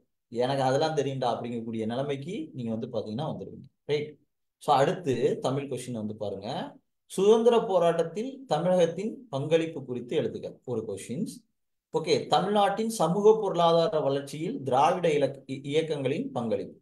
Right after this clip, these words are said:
Right? திராவிட movement வந்திருக்கு. So, தமிழகத்தின் freedom மூவர்ஸ், இது வந்து தமிழ்நாடு history வந்து ஏற்கனவே நடத்தினேன், அதோட link பண்ணிக்கோங்க.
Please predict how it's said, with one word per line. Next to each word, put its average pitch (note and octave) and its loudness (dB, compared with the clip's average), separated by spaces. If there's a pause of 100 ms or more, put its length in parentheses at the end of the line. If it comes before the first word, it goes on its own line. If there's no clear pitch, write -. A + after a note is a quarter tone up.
Right? B2+ -6
திராவிட C3+ 2
movement A#2 -4
வந்திருக்கு. G#2+ -4 (320)
So, G#3+ 2
தமிழகத்தின் E3 2
freedom D#3+ 0
மூவர்ஸ், A#2+ -4
இது E3 -2
வந்து E3+ 6
தமிழ்நாடு F#3+ 2
history D#3 -4
வந்து D#3 -2
ஏற்கனவே C3+ 2
நடத்தினேன், G#2 -6
அதோட D3 4
link C3 -2
பண்ணிக்கோங்க. A2 -6